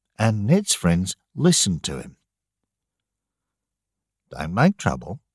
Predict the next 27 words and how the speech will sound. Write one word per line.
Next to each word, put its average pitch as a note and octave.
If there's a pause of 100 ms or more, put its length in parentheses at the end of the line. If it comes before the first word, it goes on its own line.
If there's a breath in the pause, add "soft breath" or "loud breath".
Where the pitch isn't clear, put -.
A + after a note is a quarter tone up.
(140)
and F#2+
then D2
you G2+
can G3+
buy D2
your F2+
farms," D3+ (160)
he -
told B1
them. - (1120 soft breath)
He B2
went D3+
to F2+
eleven F2+
Mile D#2+
Creek - (240)
and D3
had E3+
tea G3
with D2+
Ellen F#2+
Kelly. A2 (380)
Everyone D#2
talked -
about -
that. C#3+ (1800 soft breath)
Slowly, C#3+